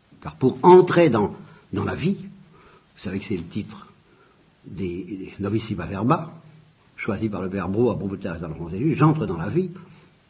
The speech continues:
Mais pour entrer dans la vraie vie, c'est-à-dire pour entrer dans le jeu de l'offre et de la demande, le jeu divin et trinitaire de l'offre et de la demande,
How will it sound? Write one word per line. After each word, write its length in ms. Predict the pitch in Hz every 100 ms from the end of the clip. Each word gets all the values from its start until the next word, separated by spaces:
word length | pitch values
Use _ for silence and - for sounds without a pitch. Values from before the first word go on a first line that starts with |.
| -
Mais 160 | 120
pour 300 | 113 139 131 -
entrer 360 | 185 175 190
dans 100 | 156
la 100 | 113
vraie 220 | 110 127 120
vie, 160 | 139
c'est-à-dire 400 | 120 - 101 104
pour 160 | - 120
entrer 260 | 131 135
dans 120 | 113 98
le 80 |
jeu 180 | 113 123
de 80 | 101
l'offre 220 | 127 104
et 40 | 104
de 60 |
la 80 | 104
demande, 400 | 117 127 113 87 - - - -
le 160 | 98
jeu 180 | 87 107
divin 380 | 82 170 156 170
et 100 | 101
trinitaire 480 | - 165 147 160 131
de 60 |
l'offre 220 | 104 110 101
et 60 |
de 60 | 82
la 100 | 85
demande, 400 | 131 190 190